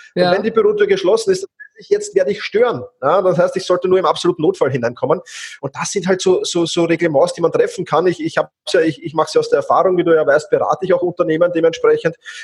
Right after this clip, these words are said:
Speaker 2: Und da kann man schon auch, auch in der Teamproduktivität extrem viel weiterbringen, wenn die Mitarbeiter einfach wissen, okay, von acht bis zehn will der Chef nicht gestört werden,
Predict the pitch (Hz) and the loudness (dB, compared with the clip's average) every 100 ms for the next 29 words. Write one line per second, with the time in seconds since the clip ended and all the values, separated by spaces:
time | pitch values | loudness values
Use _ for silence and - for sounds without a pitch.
0 | - 123 - 156 - 202 190 185 190 - | -18 -16 -6 -4 0 0 0 0 -2 -6
1 | 139 - 175 - 160 - 208 370 202 151 | -8 -4 -6 -2 -4 -2 -2 0 0 0
2 | - 147 135 127 - - - 139 196 - | -2 -2 0 0 -2 -12 -4 -2 -2 -2
3 | 180 151 147 190 - 165 151 156 165 190 | -4 0 0 0 0 2 2 0 -2 -2
4 | - 170 170 143 165 180 202 - 202 190 | 0 0 2 0 0 -4 -8 -4 -4 0
5 | 202 214 - - _ - 185 - 185 - | 0 0 -12 -20 _ -2 0 2 0 0
6 | - 196 _ _ - 165 202 185 196 202 | -10 -12 _ _ -2 0 0 0 0 2
7 | 175 180 196 190 208 - 165 175 185 185 | 0 0 -2 -2 -6 0 0 2 2 2
8 | 220 214 | 0 -4